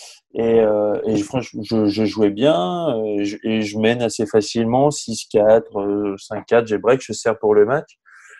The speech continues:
Mais là, il me, il me, il me vole un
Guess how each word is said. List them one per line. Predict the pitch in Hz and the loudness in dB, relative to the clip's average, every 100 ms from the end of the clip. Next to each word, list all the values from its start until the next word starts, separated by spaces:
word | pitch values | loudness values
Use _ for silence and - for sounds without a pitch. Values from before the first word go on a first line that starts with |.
| - - _ - | -20 -20 _ -8
Mais | 101 | 2
là, | 123 131 | 4 4
il | 107 101 | 2 0
me, | 104 104 104 104 95 - - _ | 0 0 -2 -6 -8 -10 -16 _
il | - | -14
me, | 101 98 95 - - _ _ | -12 -12 -14 -18 -20 _ _
il | 104 | -14
me | 101 101 | -10 -8
vole | 101 101 110 127 123 | -8 -2 2 2 2
un | 110 | -2